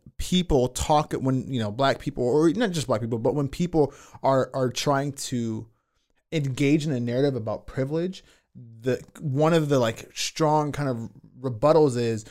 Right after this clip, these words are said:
"Oh, well, you're just playing the victim. Like, if you just, like, there's plenty of chances in America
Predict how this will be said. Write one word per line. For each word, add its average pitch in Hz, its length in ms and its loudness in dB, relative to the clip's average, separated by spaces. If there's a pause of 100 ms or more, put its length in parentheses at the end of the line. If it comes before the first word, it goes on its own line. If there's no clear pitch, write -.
(220)
"Oh, 151 160 4
well, 127 400 4
you're 139 160 0
just - 160 -6
playing 131 200 -4
the 117 80 -4
victim. 117 460 -4
Like, 113 280 -6
if - 160 -6
you 147 100 -2
just, 139 260 2 (140)
like, 147 220 2
there's 160 260 4
plenty 190 440 2
of 156 160 2
chances 143 280 -2
in 143 80 -4
America 131 640 0